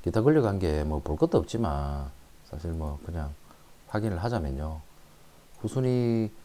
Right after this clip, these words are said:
건재당 건재하고가 사실 상당히 많습니다. 뭐 주인분이 살고 계셔가지고 국세나 지방세 압류가 있어도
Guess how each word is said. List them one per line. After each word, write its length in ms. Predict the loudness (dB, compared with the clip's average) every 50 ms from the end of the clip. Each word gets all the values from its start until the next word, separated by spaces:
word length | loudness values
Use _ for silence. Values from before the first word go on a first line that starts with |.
| -20 -8 -2
건재당 360 | 0 0 2 2 2 0 0
건재하고가 840 | 0 0 0 2 2 2 2 2 0 0 0 0 0 0 0 0 -2
사실 320 | -4 -6 -8 -6 -6 -6 -6
상당히 320 | -4 -2 0 0 0 0
많습니다. 400 | 0 -2 -4 -4 -4 -4 -4 -4 -6 -8 -12 -6 0
뭐 100 | 0 2
주인분이 420 | 4 6 8 8 8 8 6 6
살고 280 | 6 4 4 4 4 4
계셔가지고 840 | 4 4 2 2 2 4 2 2 2 4 2 2 2 2 0 0 -2 -4 -8 -10 -8 -8 -2 0
국세나 420 | 0 0 2 2 4 4 4 4
지방세 380 | 4 4 4 4 4 4 2 2
압류가 400 | 4 4 4 4 4 2 2 0
있어도 600 | 0 2 2 2 2 2 2 2 0 0 -2